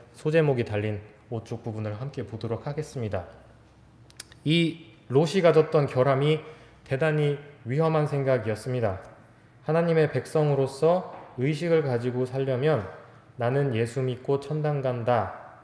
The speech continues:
하는 생각으로는 되지 않습니다. 오늘날도 이렇게 간단히 생각하는 개혁 신자가 있을까요?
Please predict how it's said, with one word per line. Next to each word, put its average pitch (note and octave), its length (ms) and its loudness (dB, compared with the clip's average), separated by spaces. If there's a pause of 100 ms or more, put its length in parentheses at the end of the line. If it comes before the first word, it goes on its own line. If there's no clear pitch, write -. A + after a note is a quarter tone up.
하는 D3+ 300 0
생각으로는 C3+ 640 -2
되지 A2 280 -6
않습니다. F#2+ 460 -8 (2000)
오늘날도 D#3 420 4
이렇게 C3+ 240 0
간단히 C#3+ 420 -4
생각하는 D3+ 600 -4 (160)
개혁 - 260 -4
신자가 D#3 340 -4
있을까요? B2 500 -6